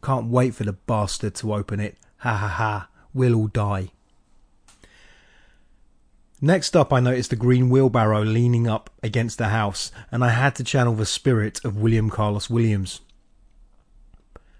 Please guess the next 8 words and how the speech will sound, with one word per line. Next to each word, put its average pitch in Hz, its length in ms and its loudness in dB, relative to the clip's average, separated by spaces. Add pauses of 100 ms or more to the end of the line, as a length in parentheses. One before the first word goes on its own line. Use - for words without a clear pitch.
"So 151 380 2
much 139 340 2
depends 110 600 -2 (260)
on 110 140 -4
the 110 160 0
old 113 260 2
green 110 320 0
wheelbarrow 104 680 -2